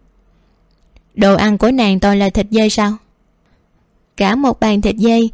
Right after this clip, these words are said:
cũng rất giỏi chế biến ra đủ loại thức ăn. "Hôm nay thiếp đặc biệt thèm ăn thịt dê, liền sai người thiện phòng nấu, nhưng thấy y nói không được ăn nhiều, sợ nóng trong người, nên thiếp cũng chỉ dám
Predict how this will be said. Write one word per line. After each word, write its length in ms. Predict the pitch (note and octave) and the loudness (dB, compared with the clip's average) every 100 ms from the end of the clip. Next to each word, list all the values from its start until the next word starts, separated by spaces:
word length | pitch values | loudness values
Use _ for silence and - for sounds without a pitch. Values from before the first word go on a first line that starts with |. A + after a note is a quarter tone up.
| - - | -10 -4
cũng 220 | G3 G3+ | 0 0
rất 180 | A#3+ D4+ | 0 -2
giỏi 200 | A3 F#3 | -2 -2
chế 200 | F#3+ B3+ | 0 0
biến 300 | A#3 B3+ E4+ | 0 0 -2
ra 160 | C#4 G#3 | -2 0
đủ 160 | G#3+ C4 | 0 0
loại 240 | A#3 F#3+ | 0 -2
thức 180 | D4 - | -4 -2
ăn. 220 | A#3 A3+ - _ _ _ _ _ _ _ _ _ | -2 -2 -4 _ _ _ _ _ _ _ _ _
"Hôm 260 | B3 A#3 A3+ | -2 0 2
nay 200 | A3 G#3+ | 0 0
thiếp 200 | D4+ - | -2 -2
đặc 200 | G#3+ G#3+ | -2 -2
biệt 320 | G#3+ F#3+ - | -2 -4 -4
thèm 200 | A3 G3+ | -2 -2
ăn 180 | A3+ A#3 | -2 -2
thịt 160 | A3+ A3 | -2 0
dê, 300 | A#3 A#3 A3+ - - - | 0 0 -2 -8 -18 -4
liền 260 | A3 G#3+ | 0 0
sai 220 | G#3+ A3+ A3 | 2 0 0
người 160 | G3 | 0
thiện 200 | A#3 G#3 | 0 -2
phòng 220 | A3 G3+ | -2 0
nấu, 220 | G#3 A3 E4 G4 - - _ - | 0 0 -2 -6 -14 -20 _ -2
nhưng 240 | A#3 A3 | 0 0
thấy 200 | C4+ D4+ | 0 0
y 160 | A3+ A3 | 0 0
nói 280 | A3+ D4 | 0 -2
không 200 | F4 A#3 | -2 0
được 100 | G#3+ | 0
ăn 220 | - A#3 A3+ | 0 0 2
nhiều, 280 | G#3+ G3+ G3+ - - | 2 0 -2 -12 -20
sợ 240 | - G#3 G#3 | -4 -2 0
nóng 200 | A#3+ E4 | 0 0
trong 180 | D4+ A#3 | 0 0
người, 260 | A3 G3+ G3 - - - | 2 2 -2 -6 -14 -2
nên 220 | A#3 A3 | 0 2
thiếp 240 | C4+ E4+ | 0 0
cũng 180 | - B3 | 0 0
chỉ 160 | A3+ G#3 | 0 0
dám 320 | A#3 B3 | 0 0